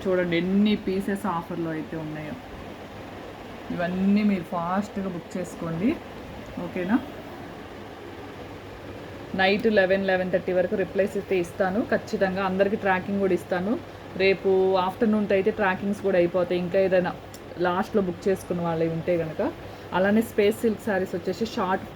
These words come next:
అప్‌లోడ్ చేస్తానండి ఎవరికైనా కావాలంటే. ఫస్ట్ అయితే వీడియోని లైక్ చేయండి, షేర్ చేయండి, సబ్స్క్రైబ్ చేయండి. థ్యాంక్ యూ అండి. చూసిన ప్రతి ఒక్కళ్ళు వీడియోని అయితే just లైక్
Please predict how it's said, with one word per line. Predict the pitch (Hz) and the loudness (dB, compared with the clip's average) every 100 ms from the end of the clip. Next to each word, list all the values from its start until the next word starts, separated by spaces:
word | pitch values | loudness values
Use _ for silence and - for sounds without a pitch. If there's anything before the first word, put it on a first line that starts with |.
| - | -4
అప్‌లోడ్ | 170 190 180 170 | -2 2 4 4
చేస్తానండి | 160 - 165 170 175 | 0 -2 -2 2 2
ఎవరికైనా | 160 170 165 165 | 2 0 0 0
కావాలంటే. | 160 165 160 196 | 0 0 0 -2
ఫస్ట్ | 196 - 208 | -4 0 2
అయితే | 196 196 | 4 4
వీడియోని | 185 185 196 190 | 4 4 4 4
లైక్ | 175 170 | 4 2
చేయండి, | 208 185 196 220 | 0 2 0 0
షేర్ | 190 175 175 | 2 2 2
చేయండి, | 175 175 220 | 0 0 -2
సబ్స్క్రైబ్ | 180 - 190 180 - | -4 -6 -4 -2 0
చేయండి. | 165 165 254 - - - - 208 | 0 2 -2 -2 -14 -14 -4 0
థ్యాంక్ | 185 190 | 0 2
యూ | 220 190 | 2 2
అండి. | 180 220 | 0 0
చూసిన | 220 208 208 208 | 0 0 0 2
ప్రతి | 202 202 202 | 2 4 4
ఒక్కళ్ళు | 196 214 220 196 | 4 4 4 4
వీడియోని | 196 208 202 | 4 4 4
అయితే | 190 202 | 0 0
just | 196 - 247 | 0 0 2
లైక్ | 196 185 | 2 0